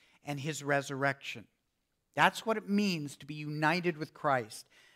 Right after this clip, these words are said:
Paul writes, Romans six, "Therefore we have been buried with him through baptism into death, so that as Christ was raised from the dead through the glory of the Father,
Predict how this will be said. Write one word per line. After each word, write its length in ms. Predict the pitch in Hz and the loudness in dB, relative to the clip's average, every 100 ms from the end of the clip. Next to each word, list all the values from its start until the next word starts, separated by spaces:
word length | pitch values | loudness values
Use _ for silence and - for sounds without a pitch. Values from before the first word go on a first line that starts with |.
| _ | _
Paul 240 | - 180 180 | 4 6 10
writes, 360 | 175 147 - | 8 8 0
Romans 320 | 160 180 202 | 2 4 2
six, 320 | - 143 131 151 | -2 -6 -6 -2
"Therefore 560 | 156 208 214 196 196 185 | 6 6 6 6 6 6
we 240 | 180 196 | 4 2
have 260 | 180 190 165 | 4 4 4
been 320 | 185 175 147 | 0 0 0
buried 420 | 156 196 214 208 165 | 4 8 8 6 2
with 200 | 170 - | -2 -2
him 360 | 156 135 117 - - - | -4 -2 -6 -14 -20 -10
through 200 | - 214 | -2 0
baptism 680 | 180 185 180 165 180 151 156 | 6 10 10 8 -2 -4 -4
into 180 | 151 143 | -4 0
death, 380 | 127 160 143 - _ - - | 6 6 6 2 _ -20 -16
so 220 | - 180 | -4 2
that 160 | 175 165 | 4 4
as 160 | 165 | 2
Christ 600 | - - 185 208 247 - | -2 2 8 8 6 0
was 220 | 165 165 135 | -2 -2 0
raised 480 | 147 196 240 214 | 4 6 6 2
from 140 | - 208 | -2 0
the 100 | 196 | 2
dead 420 | 170 160 135 135 _ _ _ - | 4 4 4 0 _ _ _ -4
through 100 | 208 | -2
the 100 | 180 | 2
glory 400 | 190 220 269 254 | 8 10 12 10
of 100 | 180 | 6
the 60 | |
Father, 380 | 151 156 131 | 4 4 4